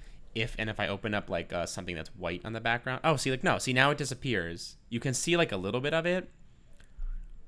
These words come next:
Oh, not really here. Okay, good. So, like, sometimes you can see a really, like, weird line that strings down the whole laptop.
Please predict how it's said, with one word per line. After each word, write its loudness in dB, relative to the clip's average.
Oh, 6
not 2
really 0
here. 0
Okay, 0
good. 4
So, 0
like, 0
sometimes 4
you -2
can 0
see 2
a 2
really, 2
like, 0
weird 2
line 2
that -2
strings -2
down 0
the -4
whole -4
laptop. -4